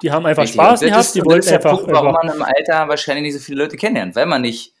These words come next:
Speaker 2: so offen ist und
Speaker 1: Weil,
Speaker 2: nicht so kommunikativ.
Speaker 1: weil, aber, aber auch nur, weil unsere, unsere Gesellschaft uns das so vorgibt,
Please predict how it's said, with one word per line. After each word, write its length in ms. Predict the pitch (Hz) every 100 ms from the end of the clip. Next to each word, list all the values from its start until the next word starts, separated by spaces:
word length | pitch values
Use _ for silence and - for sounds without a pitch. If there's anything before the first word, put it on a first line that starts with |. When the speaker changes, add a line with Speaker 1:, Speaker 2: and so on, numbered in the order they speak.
| -
Speaker 2:
so 160 | 123
offen 220 | 113 117
ist 140 | 107 101
und 120 | 107
Speaker 1:
Weil, 100 | 135
Speaker 2:
nicht 60 | 151
so 80 |
kommunikativ. 480 | 135 107 101 98 139
Speaker 1:
weil, 260 | 143 147 135
aber, 240 | 156 143 151
aber 140 | 139
auch 260 | 135 175 139
nur, 500 | 143 185 202 165 131
weil 260 | 139 147
unsere, 460 | - 156 147 139 139
unsere 560 | 135 127 131 123 123
Gesellschaft 640 | 117 113 113 151 165 156 -
uns 140 | 131
das 80 | 127
so 100 | 120
vorgibt, 540 | - 185 156 170 175